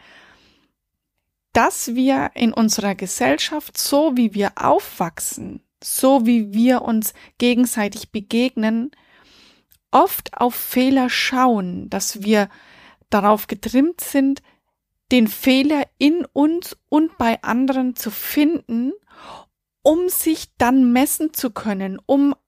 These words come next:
anhand einer imaginären Skala eines Messwertes festzustellen, wie gut oder schlecht jemand ist. Und dadurch, dass eben Fehler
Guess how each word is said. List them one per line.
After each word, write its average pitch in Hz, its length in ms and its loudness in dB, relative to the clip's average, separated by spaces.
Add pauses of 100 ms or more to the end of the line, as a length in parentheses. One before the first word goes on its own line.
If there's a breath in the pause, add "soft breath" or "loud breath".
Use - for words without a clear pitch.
(120)
anhand 226 560 -2
einer 214 360 -2 (420 loud breath)
imaginären 240 920 2
Skala 247 840 -2 (100)
eines 226 400 0
Messwertes 233 720 -2
festzustellen, 247 1040 -6 (180 loud breath)
wie 226 160 4
gut 285 380 4
oder 233 220 2
schlecht - 520 -4 (220 soft breath)
jemand 220 640 2
ist. - 420 -10 (1000 loud breath)
Und 226 420 2 (100)
dadurch, 285 460 2
dass 220 220 -2
eben 202 260 -8
Fehler 208 440 -2